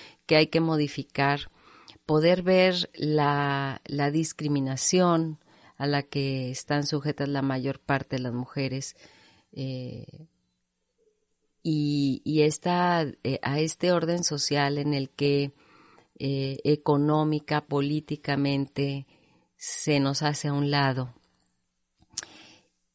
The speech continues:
Pues porque así ha sido el sistema, porque lo hicieron así. Pero ya llegó el momento en que nosotras también estamos participando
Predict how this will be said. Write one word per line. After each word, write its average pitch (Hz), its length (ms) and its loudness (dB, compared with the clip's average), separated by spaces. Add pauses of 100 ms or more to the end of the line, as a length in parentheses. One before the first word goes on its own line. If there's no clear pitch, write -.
(1200)
Pues 180 160 2
porque - 300 0
así 190 160 0
ha 202 40 0
sido 214 320 0
el 127 80 -2
sistema, - 640 -10 (300)
porque 147 280 -4
lo 147 120 2
hicieron 147 560 2
así. - 320 -8 (960)
Pero 165 300 4
ya 165 240 4
llegó 165 260 2
el 160 60 2
momento 165 500 0
en 165 100 -4
que 143 260 -2
nosotras 143 640 -2
también 131 260 -4
estamos 131 440 -8
participando 156 960 -4